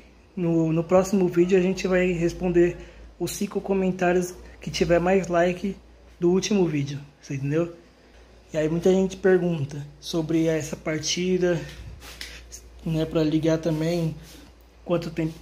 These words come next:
fica com a gasolina na bike, se dá algum B O trocar carburador, você entendeu? Tudo isso daqui dá pra responder em um vídeo só,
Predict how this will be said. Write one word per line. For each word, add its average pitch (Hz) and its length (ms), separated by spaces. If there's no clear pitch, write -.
fica 165 300
com 165 480
a 170 80
gasolina 165 440
na 160 180
bike, 170 640
se - 240
dá 170 140
algum 165 300
B 165 180
O 165 100
trocar 165 300
carburador, 156 920
você - 120
entendeu? 151 340
Tudo 233 300
isso 240 160
daqui 226 500
dá 175 160
pra 185 140
responder 185 640
em 185 120
um 190 60
vídeo 185 280
só, 190 440